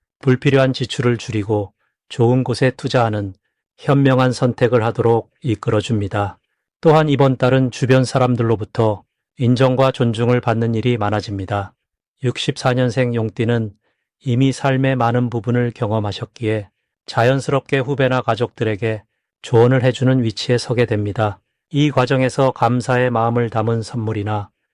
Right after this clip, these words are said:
금전적인 보답이 따라오는 경우가 생기며 그것이 곧 재물운의 상승으로 이어집니다. 사람을 통해 복이 들어오는 구조이기 때문에 따뜻한 말 한마디,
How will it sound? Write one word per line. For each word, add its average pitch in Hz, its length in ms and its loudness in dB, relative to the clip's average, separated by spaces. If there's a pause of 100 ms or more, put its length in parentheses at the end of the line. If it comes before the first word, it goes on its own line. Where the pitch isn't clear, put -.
(140)
금전적인 131 760 2
보답이 123 500 0
따라오는 135 480 0
경우가 117 360 0
생기며 107 600 -2 (400)
그것이 131 440 2
곧 131 280 2 (160)
재물운의 120 560 0
상승으로 123 680 0
이어집니다. 107 800 -2 (300)
사람을 127 440 0
통해 123 300 0
복이 120 300 -2
들어오는 113 460 0
구조이기 107 440 -4
때문에 104 500 -4 (380)
따뜻한 131 460 -2
말 117 220 0
한마디, 107 480 -4